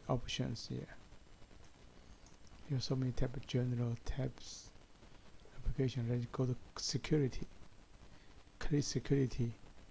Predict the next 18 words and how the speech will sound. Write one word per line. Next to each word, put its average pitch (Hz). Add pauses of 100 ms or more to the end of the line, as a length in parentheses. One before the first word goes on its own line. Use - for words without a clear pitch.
(640)
Under 139
Security, 127
you 120
can 117
see 120
here, 110 (920)
Passwords. - (1000)
If 135
you 131
choose 143 (340)
Remember 123
Passwords 123
for 120
Sites, - (800)
then 127
all 131
these 123
passwords 113